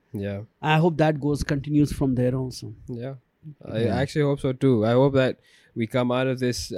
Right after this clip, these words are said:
Speaker 1: like, I've been using that, that hashtag United as One pretty often. Um, and that's actually the, just the base principle of it, that I hope that we come out of this together, um, with a lot more perspective and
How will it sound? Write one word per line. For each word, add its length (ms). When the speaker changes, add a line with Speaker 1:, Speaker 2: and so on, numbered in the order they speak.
Speaker 1:
like, 140
I've 180
been 300
using 440
that, 240
that 240
hashtag 580
United 400
as 220
One 380
pretty 220
often. 480
Um, 760
and 400
that's 260
actually 320
the, 220
just 180
the 100
base 280
principle 500
of 120
it, 60
that 100
I 80
hope 200
that 100
we 100
come 220
out 140
of 60
this 280
together, 580
um, 540
with 160
a 60
lot 160
more 140
perspective 1000
and 380